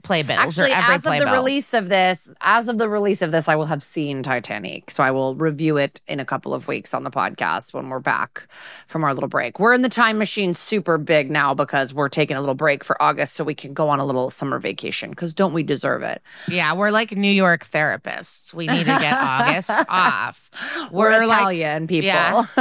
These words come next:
Speaker 1: I was about to say, we're totally Paris and we're shut down.
Speaker 2: What we learned from this episode is don't let your kids put things in their mouth. And if they're putting
Speaker 1: Wait,
Speaker 2: too many things in their
Speaker 1: Kara.
Speaker 2: mouth, they might have pica.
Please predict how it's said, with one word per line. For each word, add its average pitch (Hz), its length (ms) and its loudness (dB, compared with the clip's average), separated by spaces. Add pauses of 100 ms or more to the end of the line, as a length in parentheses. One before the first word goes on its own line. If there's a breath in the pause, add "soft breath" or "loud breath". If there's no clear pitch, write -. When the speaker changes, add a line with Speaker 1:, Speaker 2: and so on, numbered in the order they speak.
(120)
Speaker 1:
I 247 160 4
was 202 100 -2
about 190 340 2
to 185 100 -2
say, 156 420 0
we're 170 160 0
totally 165 540 0
Paris 147 500 0
and 143 160 -6
we're 135 120 -6
shut - 260 -8
down. - 320 -6
Speaker 2:
What 220 180 4
we 302 100 0
learned 311 260 0
from 311 120 0
this 320 260 0
episode 226 540 0
is 208 140 -4
don't 208 260 2
let 233 140 0
your 254 120 4
kids 233 280 0
put 214 260 4 (120)
things 208 240 2
in 202 60 0
their 202 100 4
mouth. 185 280 4
And 175 100 0
if 175 60 -2
they're 185 120 4
putting 208 220 4
Speaker 1:
Wait, 254 120 6
Speaker 2:
too 220 60 4
many 202 120 0
things 247 100 6
in 240 40 6
their 240 80 6
Speaker 1:
Kara. 226 260 6
Speaker 2:
mouth, 214 280 4
they 185 100 2
might 170 240 2
have 165 160 0
pica. 135 600 -2